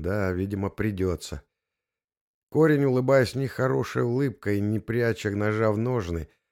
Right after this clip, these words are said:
приблизился к пленнику. Израненный, избитый, связанный по рукам и ногам Хэт был бледен. «Ну что, давай теперь с тобой пообщаемся, что ли?»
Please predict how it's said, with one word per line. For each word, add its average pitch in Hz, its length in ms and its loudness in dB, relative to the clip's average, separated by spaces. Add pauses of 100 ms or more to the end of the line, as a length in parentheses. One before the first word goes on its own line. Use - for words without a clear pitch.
приблизился 98 720 -2
к - 140 -14
пленнику. 92 720 -2 (500)
Израненный, 107 760 0
избитый, 92 640 -4 (240)
связанный 110 540 2
по 104 120 -2
рукам 107 360 0
и 104 40 0
ногам 101 340 0
Хэт 117 420 -4
был 95 280 -2
бледен. 85 640 -4 (880)
«Ну 202 200 0
что, 107 580 0 (580)
давай 156 340 6
теперь 175 300 2
с - 100 -8
тобой 156 380 2
пообщаемся, - 1400 -12
что - 360 -12
ли?» 143 280 -6